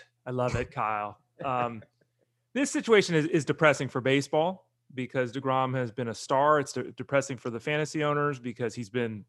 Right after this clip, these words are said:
just stupendous. He's been one of, he's having one of the best seasons we've ever seen.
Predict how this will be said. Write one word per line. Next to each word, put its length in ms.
just 200
stupendous. 480
He's 160
been 240
one 180
of, 120
he's 140
having 220
one 100
of 60
the 60
best 260
seasons 280
we've 120
ever 160
seen. 360